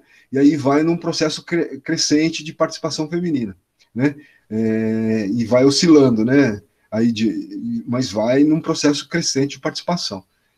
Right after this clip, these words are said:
feminina, até alcançar o ápice, que é dois mil e doze. Dois mil e doze, né, você teve cento e vinte e três mulheres, é, nos Jogos Olímpicos, co-, é, é, é, é,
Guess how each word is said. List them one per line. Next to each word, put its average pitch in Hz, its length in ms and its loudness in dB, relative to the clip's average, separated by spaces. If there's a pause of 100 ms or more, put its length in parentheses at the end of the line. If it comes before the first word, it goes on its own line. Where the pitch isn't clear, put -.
feminina, 104 520 -4 (280)
até 202 640 4
alcançar 180 500 2
o 214 120 8
ápice, 165 480 2 (360)
que 147 180 4
é 156 60 2
dois 175 280 -2
mil 156 240 0
e 196 40 -4
doze. 139 640 0 (720)
Dois 151 220 -2
mil 135 180 -2
e 110 60 -2
doze, 120 600 0 (200)
né, 135 180 -2
você 143 140 -8
teve 131 180 -4
cento 143 260 -2
e 139 60 -6
vinte 131 200 -6
e - 40 -16
três 113 240 -8
mulheres, 107 640 -6 (360)
é, 107 480 -8
nos 113 220 -4
Jogos 101 320 -4
Olímpicos, 117 720 -2 (280)
co-, - 200 -10
é, 113 480 -4 (260)
é, 101 680 -8 (180)
é, - 0 -
é, 95 380 -8